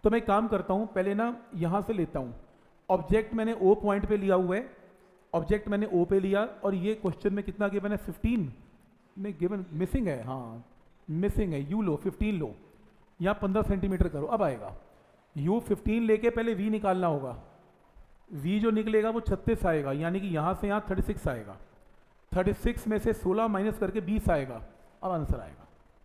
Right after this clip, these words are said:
बीस ही answer है वैसे। Next डाउट, यहाँ पे इसके लिए यू पन्द्रह, माइनस पन्द्रह है, आप V निकाल लो। तो जब तुम इसका V निकालोगे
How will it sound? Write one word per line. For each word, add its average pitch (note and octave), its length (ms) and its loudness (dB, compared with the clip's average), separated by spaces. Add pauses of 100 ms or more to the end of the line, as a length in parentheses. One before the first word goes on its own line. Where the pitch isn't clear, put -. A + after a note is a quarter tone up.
(1400)
बीस E3+ 180 -2
ही F#3 80 0
answer C3+ 300 -4
है A#2+ 60 -8
वैसे। A#2 280 -14 (840)
Next F3 320 -6 (1200)
डाउट, F3+ 180 -10 (1080)
यहाँ F3 440 0
पे A3+ 380 0 (260)
इसके - 360 0
लिए A3 200 0
यू G3 320 0
पन्द्रह, G3+ 400 -2
माइनस F3+ 280 2
पन्द्रह G#3 280 -2
है, D4 120 -8 (680)
आप F#3+ 200 0
V F#3 160 -2
निकाल E3 300 -2
लो। B2+ 160 -8 (1040)
तो F#3 80 2
जब G3 320 2
तुम A3+ 160 4
इसका A3 300 -2
V F#3 260 -2
निकालोगे F3+ 640 0